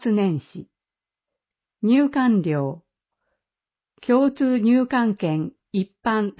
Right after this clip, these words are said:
三百二十円。高校、大学生百六十円。個別入館券、途上亭二百五十円。途上歴史館百五十円。その他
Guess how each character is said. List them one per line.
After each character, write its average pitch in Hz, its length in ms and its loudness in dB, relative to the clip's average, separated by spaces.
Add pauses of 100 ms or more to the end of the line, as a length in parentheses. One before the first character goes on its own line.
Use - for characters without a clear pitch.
三 262 240 2
百 185 300 -2
二 185 180 2
十 208 340 -2
円。 147 320 -6 (800)
高 247 300 0
校、 208 580 -2
大 226 280 0
学 254 240 -2
生 160 380 -4
百 202 440 -2
六 202 340 0
十 208 300 -2
円。 139 320 -4 (1080)
個 214 160 0
別 277 320 2
入 254 260 4
館 233 300 0
券、 165 400 -4 (180)
途 208 200 0
上 233 280 2
亭 196 420 -2
二 190 220 0
百 240 320 0
五 190 180 4
十 220 300 -2
円。 147 340 -4 (760)
途 226 160 0
上 269 300 2
歴 240 380 0
史 - 160 -20
館 165 320 -4 (160)
百 214 340 -2
五 208 180 2
十 196 340 -2
円。 139 300 -6 (1080)
そ 233 120 0
の 247 140 2
他 190 320 -4